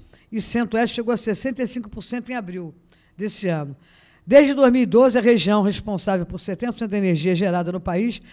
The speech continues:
não alcançava um patamar tão elevado na época. Olha como as coisas acontecem no nosso país,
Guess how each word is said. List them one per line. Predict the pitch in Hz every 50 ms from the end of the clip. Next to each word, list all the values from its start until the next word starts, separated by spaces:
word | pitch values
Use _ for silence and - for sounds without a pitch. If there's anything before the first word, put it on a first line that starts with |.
| - - - - -
não | - 233
alcançava | 247 240 - 214 185 - - 220 202 220
um | 208
patamar | - 220 208 208 208 190 196 196 190
tão | 196 226 240
elevado | 240 233 220 190 147 170 190 196 185 196
na | 202 170
época. | 156 139 135 - _ - - - _ _ _ _ _ _ _ _ _ _ _ _ _ _ _ _ _ _ _ _ _ _ _ _ _ _ _ _
Olha | - 175 190 202 196
como | 202 - 220 226 220 214 214
as | - - 185 160
coisas | - - 214 202 156 202
acontecem | 214 214 214 226 202 175 - - 214 247 262 254 - - 226
no | 208 202
nosso | 196 208 208 196 - - -
país, | - 196 180 175 196 226 254 247 - - -